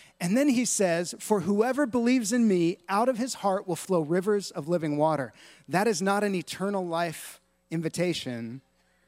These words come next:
That is a present day life invitation.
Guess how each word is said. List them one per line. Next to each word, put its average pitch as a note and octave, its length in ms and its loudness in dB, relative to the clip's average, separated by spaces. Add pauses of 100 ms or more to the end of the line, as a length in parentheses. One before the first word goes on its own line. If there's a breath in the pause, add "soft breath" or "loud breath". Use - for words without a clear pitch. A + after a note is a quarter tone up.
That E3+ 180 0
is D#3+ 160 -2
a D#3 120 0
present F3+ 640 -4
day D#3+ 400 0
life C#3+ 580 -6
invitation. C3+ 640 -6